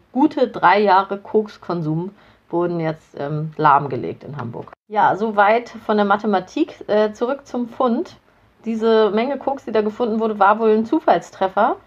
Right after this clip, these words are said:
Die Polizei war eigentlich auf der Suche nach einer größeren Menge Marihuana.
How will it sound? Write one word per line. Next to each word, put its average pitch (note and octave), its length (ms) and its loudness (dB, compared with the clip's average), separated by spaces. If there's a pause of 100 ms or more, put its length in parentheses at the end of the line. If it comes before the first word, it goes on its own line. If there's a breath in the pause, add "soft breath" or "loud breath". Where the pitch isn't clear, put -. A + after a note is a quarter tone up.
(240 soft breath)
Die G#3 80 -8
Polizei G#3+ 480 2
war A3 80 4
eigentlich G#3 420 0
auf - 100 -4
der G3+ 120 -6
Suche G#3 180 -4
nach G3+ 120 0
einer F3+ 200 -4
größeren G3 520 -4
Menge G3 220 -2
Marihuana. F#3 920 0